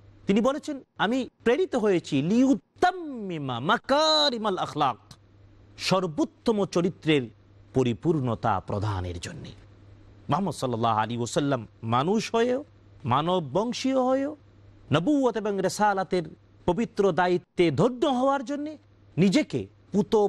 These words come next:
পবিত্রতম চরিত্রের অধিকারী হিসেবে প্রমাণ করেছেন, পেশ করেছেন। তার রবও তাকে এ ব্যাপারে সাহায্য করেছেন।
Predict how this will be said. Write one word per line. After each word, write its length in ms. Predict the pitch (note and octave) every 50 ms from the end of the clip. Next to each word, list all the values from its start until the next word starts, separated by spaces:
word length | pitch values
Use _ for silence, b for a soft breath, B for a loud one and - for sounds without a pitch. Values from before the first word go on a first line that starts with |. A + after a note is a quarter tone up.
| G3+ - -
পবিত্রতম 840 | G#3+ G#3+ A#3+ D#4 - _ _ - B3 - - A3 F#3+ G3+ G3+ F#3 D3 -
চরিত্রের 480 | - A#3 A#3+ C4+ - _ - G#3+ F#3 -
অধিকারী 380 | - D#3+ D#3 F3+ - E3+ C#3 C3
হিসেবে 360 | A#2+ A2 - A#2 G2+ A2 G#2
প্রমাণ 400 | - - A2+ A2+ C3 C3 A#2 G#2+
করেছেন, 400 | - A2 G2 F#2 - - G2 F2+
পেশ 280 | - A#2+ G#2+ F#2 -
করেছেন। 400 | - - F#2+ G2 - - G#2+ F2 - - - - - - - -
তার 220 | - A2 G2+ F2+ F#2
রবও 320 | G#2+ B2 D3+ D3+ C3+ A2+
তাকে 440 | - - G2+ F#2 - - G#2 F#2 E2 - - - - -
এ 100 | - A2
ব্যাপারে 360 | F#2 G2+ F2+ - F#2 F2 F#2
সাহায্য 520 | - - - F2+ F2+ G2 - - - - -
করেছেন। 420 | - - - - - - - E3+